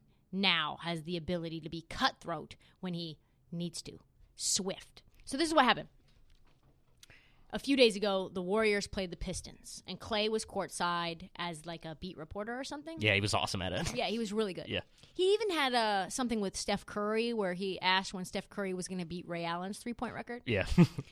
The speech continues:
Speaker 1: So, okay, so the backstory is this. Pistons player, this, listen, Wayne Ellington's not a good player.
Speaker 2: No.
Speaker 1: He's not, I'm sorry. So Wayne Ellington gets into it with one of the other Warriors bench guys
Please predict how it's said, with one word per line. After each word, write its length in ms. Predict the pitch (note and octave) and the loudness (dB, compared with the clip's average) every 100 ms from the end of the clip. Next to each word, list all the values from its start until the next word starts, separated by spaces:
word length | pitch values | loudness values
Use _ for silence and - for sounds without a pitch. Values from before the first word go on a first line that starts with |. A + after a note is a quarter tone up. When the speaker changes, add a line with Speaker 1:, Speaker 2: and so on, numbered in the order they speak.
| - - | -18 -6
Speaker 1:
So, 140 | - | 4
okay, 160 | D4+ A#3+ | 4 4
so 140 | G#3+ | 2
the 80 | G#3+ | -2
backstory 720 | F#3+ B3+ D#4 - A3 G#3 F#3+ F#3 - - | 4 4 4 0 0 0 -4 -8 -18 -4
is 220 | A#3+ G#3+ D#3+ | 0 2 0
this. 480 | E3 F3+ - - - - - - - | -2 -4 -4 -14 -16 -20 -20 -20 -8
Pistons 440 | - D4+ D#4+ E4 - | -2 0 0 -2 -4
player, 500 | - B3+ A3+ G#3+ G#3 - _ | 0 2 2 0 -4 -14 _
this, 300 | C4+ - - - _ - - | 0 0 -2 -6 _ -20 -10
listen, 320 | A3+ A3 E3 D3 - - - - - | -4 -2 -4 -10 -18 -20 -20 -16 -2
Wayne 180 | B3 B3+ | 2 4
Ellington's 480 | A3+ G#3 G3+ F#3+ | 2 0 -2 -2
not 180 | E3 E3 | -4 -6
a 40 | D#3+ | -6
good 180 | D#3 | -8
player. 220 | - - - - _ _ _ _ | -10 -14 -16 -20 _ _ _ _
Speaker 2:
No. 120 | - - - - - - - - | -12 -12 -14 -20 -20 -20 -18 -10
Speaker 1:
He's 240 | C#4 B3 | -4 -2
not, 160 | F3 E3+ | -2 -4
I'm 80 | |
sorry. 280 | F#3+ E3 D3+ - - _ | -4 -4 -6 -10 -20 _
So 160 | - A3 | -4 -2
Wayne 360 | F#3 A#3 D4+ | 2 2 4
Ellington 420 | D4+ C4+ B3 A#3+ G#3+ | 2 0 0 -2 0
gets 300 | G3 A#3+ - | 2 2 2
into 420 | B3 A#3 - A#3 | 2 4 4 2
it 100 | A3 | 2
with 140 | G3+ | 0
one 200 | F3 G3+ | 0 0
of 60 | G3+ | 2
the 120 | G3 | 2
other 180 | G3 F#3+ | 2 0
Warriors 440 | F3 F3+ F3+ E3+ | 0 -2 -2 -4
bench 260 | D3+ E3+ D#3+ | -4 -6 -6
guys 320 | - - - | -10 -12 -16